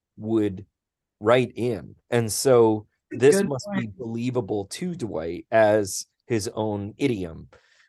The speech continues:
Speaker 1: Um, and, uh, and so I just really enjoyed that this is how Dwight would write to himself. Uh,
Speaker 2: <laughs>
Speaker 1: but yeah, what, do you have thoughts on, um,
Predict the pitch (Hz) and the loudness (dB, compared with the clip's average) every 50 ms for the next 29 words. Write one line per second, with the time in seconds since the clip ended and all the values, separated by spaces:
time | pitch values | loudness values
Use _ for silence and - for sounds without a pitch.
0 | _ _ - 107 107 107 101 95 98 98 98 104 _ _ _ _ _ _ - _ | _ _ -2 0 2 2 2 0 -4 -8 -12 -12 _ _ _ _ _ _ -20 _
1 | _ - 117 117 113 113 110 110 110 104 101 98 98 - 117 110 104 - - 123 | _ -2 0 2 2 2 0 2 2 4 4 4 2 0 -2 -4 -4 0 2 2
2 | 117 113 107 110 - 131 135 135 135 120 113 104 95 101 104 104 101 101 95 95 | 2 2 2 -2 -6 -4 -2 0 0 0 -2 -4 -6 -6 -4 -4 -4 -4 -4 -2
3 | 110 107 - _ 113 98 104 120 113 107 - 110 104 - 117 95 95 98 98 98 | -4 -4 -4 _ -14 -6 0 0 0 0 0 -8 -8 -6 -6 -4 -4 -2 -4 -6
4 | - _ _ _ _ _ 135 - 104 95 92 95 - 98 101 95 95 92 95 95 | -8 _ _ _ _ _ -12 -8 -6 -4 -4 -6 -6 -8 -8 -6 -6 -6 -6 -8
5 | - 127 135 139 147 - - - - - - - _ _ - 107 107 101 98 92 | -8 -8 -8 -8 -8 -10 -10 -10 -8 -10 -10 -12 _ _ -6 -4 -2 -2 -2 -2
6 | 92 107 110 _ _ _ _ _ _ - - - - _ _ _ _ _ _ _ | -4 -6 -8 _ _ _ _ _ _ -16 -16 -16 -16 _ _ _ _ _ _ _
7 | - - - _ _ _ _ _ _ _ _ _ _ - 135 135 127 135 135 123 | -20 -20 -20 _ _ _ _ _ _ _ _ _ _ 2 2 2 6 6 6 6
8 | 107 104 123 131 127 120 - 135 131 131 127 113 - - 127 120 120 - - 127 | 6 4 0 0 0 -4 -8 -4 0 0 0 0 -2 -2 -4 -4 -4 -6 -6 -6
9 | 123 120 120 120 117 120 123 120 | -6 -4 -4 -4 -6 -6 -8 -12